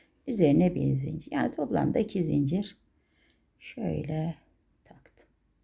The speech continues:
İyice kalıplıyorum. Çünkü açılıyor. E, iyice kalıplamayı unutmayın. Fazla büyümesin. Yine yuvaya girip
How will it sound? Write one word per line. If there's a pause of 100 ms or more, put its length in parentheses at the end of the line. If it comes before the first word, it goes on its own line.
(520)
İyice
kalıplıyorum.
Çünkü
açılıyor. (100)
E,
iyice
kalıplamayı
unutmayın. (300)
Fazla
büyümesin. (600)
Yine
yuvaya
girip